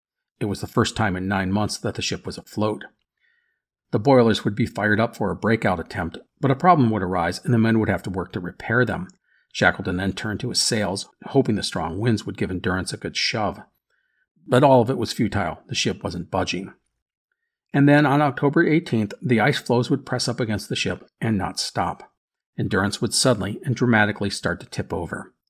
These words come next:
In a mere five seconds, the ship rolled over to the port side twenty degrees.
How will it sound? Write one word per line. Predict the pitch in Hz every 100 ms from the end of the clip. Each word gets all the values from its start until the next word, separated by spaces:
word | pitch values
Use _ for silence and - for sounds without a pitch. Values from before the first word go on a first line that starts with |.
| _ _ _ _ -
In | 139
a |
mere | 139 165 202
five | 202 170 -
seconds, | 135 - 110 -
the | -
ship | 117 - 156 -
rolled | 135 135
over | 117 127
to | -
the | -
port | - 104 95
side | - 92 90
twenty | - 101 104
degrees. | 101 - 92 85 -